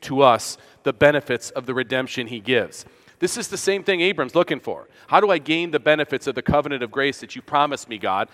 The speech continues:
I call upon your name. You said all these things to me, now I call upon your name." Now for us, we call upon your name. We end our prayers in Jesus' name. We mean to say, through Christ,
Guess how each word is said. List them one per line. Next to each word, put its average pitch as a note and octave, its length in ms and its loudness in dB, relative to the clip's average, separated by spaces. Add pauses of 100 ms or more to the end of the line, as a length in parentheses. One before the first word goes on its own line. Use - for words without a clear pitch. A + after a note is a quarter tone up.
(120)
I B2+ 120 0
call D#3 300 -2
upon C3+ 320 -4
your B2 100 -8
name. B2 280 -2 (640)
You E3 180 -10
said F3+ 240 0
all E3+ 80 4
these D#3 200 -6
things F3+ 260 -4
to C#3 100 -8
me, B2+ 80 -6
now B2 120 0
I B2+ 40 -4
call C#3+ 260 0
upon B2+ 260 -2
your A#2+ 100 -6
name." B2+ 200 -4 (260)
Now D#3+ 140 4
for E3 220 0
us, E3 260 4 (220)
we E3 80 -8
call D#3 340 0
upon C#3+ 340 -2
your C3+ 120 -10
name. B2+ 180 -6
We A#2+ 160 -12
end C#3 200 -10
our C3 100 -4
prayers C3+ 360 -8
in C#3+ 140 -10
Jesus' C#3+ 460 -10
name. C3+ 240 -4
We C#3+ 120 -8
mean F3+ 200 -8
to E3 100 -4
say, A#2+ 340 -2 (320)
through A3+ 360 -8
Christ, - 580 0